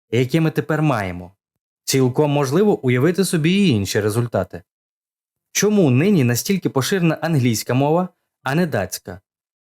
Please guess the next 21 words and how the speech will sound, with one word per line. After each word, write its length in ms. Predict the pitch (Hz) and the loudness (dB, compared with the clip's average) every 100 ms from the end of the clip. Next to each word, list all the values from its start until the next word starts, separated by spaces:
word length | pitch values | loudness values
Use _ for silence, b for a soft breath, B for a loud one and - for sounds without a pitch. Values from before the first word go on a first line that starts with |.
| _ _ | _ _
Чому 320 | - 127 170 | 0 2 4
існує 340 | 214 - 180 190 | 2 2 0 2
близько 400 | 131 180 - 131 | 2 0 0 -2
двох 340 | 123 165 - | 2 0 0
мільярдів 440 | 139 135 151 147 | 0 0 -2 -6
християн 580 | 135 156 139 - 143 165 - | -4 -2 -2 0 0 -2 -2
і 100 | 135 | 0
мільярд 500 | 135 127 135 156 151 | 2 2 2 0 -4
із 180 | 127 - | -8 -6
чвертю 400 | - 139 135 143 | -4 -4 -2 -2
мусульман, 680 | 139 - 151 165 117 92 95 _ _ _ | -2 2 2 4 0 -6 -14 _ _ _
а 180 | - 120 | -4 -2
зороастрійців 800 | 113 117 123 113 156 196 175 117 | 0 2 2 0 0 0 2 0
лише 320 | 110 110 156 | 0 0 -4
сто 200 | - 156 | -4 -4
п'ятдесят 420 | 151 143 139 165 | -2 0 0 -2
тисяч, 480 | - 110 98 98 - _ _ _ _ - | 0 -2 -2 -4 -6 _ _ _ _ 0
і 160 | 196 | 2
зовсім 420 | 214 135 165 175 180 | 2 0 -2 0 2
немає 320 | 127 117 135 | 2 0 -2
маніхейців? 680 | 127 139 - 107 92 - | -2 -2 -2 -4 -4 -10